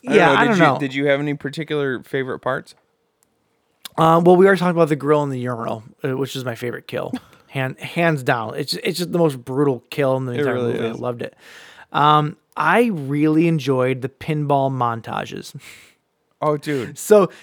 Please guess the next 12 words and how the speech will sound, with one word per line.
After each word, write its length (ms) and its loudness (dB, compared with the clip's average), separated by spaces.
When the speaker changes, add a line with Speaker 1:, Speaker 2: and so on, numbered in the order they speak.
Speaker 2:
so 140 2
Speaker 1:
Yeah. 80 4
Speaker 2:
Nicolas 340 4
Cage's 320 4
character, 580 0
uh, 360 2
every 180 0
time 120 -2
he 60 -4
takes 200 -2
a 40 -4
break, 460 -2